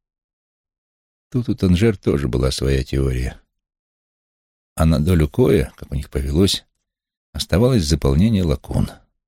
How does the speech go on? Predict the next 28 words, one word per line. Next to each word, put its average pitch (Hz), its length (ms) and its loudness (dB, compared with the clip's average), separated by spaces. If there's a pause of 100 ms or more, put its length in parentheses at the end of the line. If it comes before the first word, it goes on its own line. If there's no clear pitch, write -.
(1500)
Вкратце 120 400 2
дело 113 220 4
обстояло 104 460 2
так. - 340 -2 (1200)
К - 80 -20
началу 139 360 4
февраля 120 460 4
тысяча 113 420 -2
семьсот 107 360 0
шестьдесят 87 460 0
седьмого 78 420 4
года 67 420 2 (920)
у 67 60 0
иезуитов 80 540 2
еще 113 220 -2
хватало 73 480 2
и 71 120 2
денег, 78 600 -2 (460)
и 98 120 2
сильных 90 400 2
связей, 69 420 -2
в - 80 -12
том 110 160 0
числе - 280 0
и - 20 2
в 113 40 2
морском 95 400 0
ведомстве. 64 640 -2